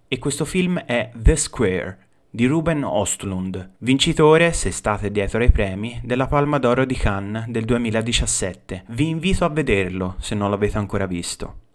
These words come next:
Non ho proprio voglia di mettermi a parlare della fotografia, delle interpretazioni o della colonna sonora di questo film. Questo film è unicamente il concept che esprime, ed è un concept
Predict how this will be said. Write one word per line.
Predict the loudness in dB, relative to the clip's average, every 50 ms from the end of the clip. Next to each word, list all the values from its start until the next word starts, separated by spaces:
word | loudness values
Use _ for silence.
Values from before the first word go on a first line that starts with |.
| _ _ 0
Non | 2 2
ho | 6
proprio | 8 10 10 12 10 10
voglia | 8 8 8 8 8 8 6
di | 6 8
mettermi | 6 6 4 6 4 4 4 4 2
a | 4
parlare | 8 8 8 8 8 8 8 8 8 8
della | 6 6 6 6
fotografia, | 6 4 2 0 2 2 2 2 2 0 -2 -2 -2 0 2 2 2 2 2 2
delle | 2 2 2 4
interpretazioni | 2 2 0 0 0 4 2 2 2 2 0 -2 -2 -2 0 0 2 2 2 2 2 2
o | 2
della | 2 2 2 2 0
colonna | 0 -2 -2 -2 -2 -2 -4
sonora | -4 -2 0 2 4 4 4 4 2
di | 0 4 4
questo | 4 4 4 0 -4
film. | -4 -2 -4 -4 -4 -4 -6 -8 -8 -10 -12 -20 -20 _
Questo | _ 4 6 6 6 4 2 0
film | 2 4 2 4 4 4 2 0 0 0
è | 0 2 2
unicamente | 4 4 4 2 2 4 4 4 4 4 0 0 0 0 -2 0 2 0 0 2 -2
il | -4 -4 -4 -4
concept | -4 0 2 2 2 0 0 2 2 2 0 0 -10 _ -14 -14 -14 -6
che | -2 0 0
esprime, | 0 0 -4 4 4 4 4 4 -2 -4 -6 -8 -8 -6 0
ed | 0 2 4
è | 4
un | 2 2 0 -2
concept | 2 2 2 2 2 0 0 0 0 -2 -2 -16 _ -4 -4 -4 -4